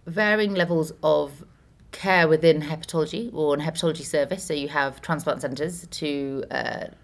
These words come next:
you know, uh, smaller district hospitals which may have one or two hepatologists. I think that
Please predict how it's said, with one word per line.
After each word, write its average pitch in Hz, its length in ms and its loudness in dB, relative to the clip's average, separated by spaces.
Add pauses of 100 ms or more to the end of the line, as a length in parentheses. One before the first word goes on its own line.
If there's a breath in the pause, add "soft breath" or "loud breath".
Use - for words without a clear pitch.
(140)
you 135 140 -10
know, - 180 -8 (180)
uh, 139 60 -10 (140)
smaller 147 500 -2 (220)
district 160 320 -6
hospitals 143 560 -6 (260 loud breath)
which 147 220 -6
may 151 140 -2
have 139 240 -4
one 143 360 0
or 135 100 -2
two 139 280 -4
hepatologists. 143 760 -6 (400 loud breath)
I 180 40 -10
think 220 420 -4
that - 540 -4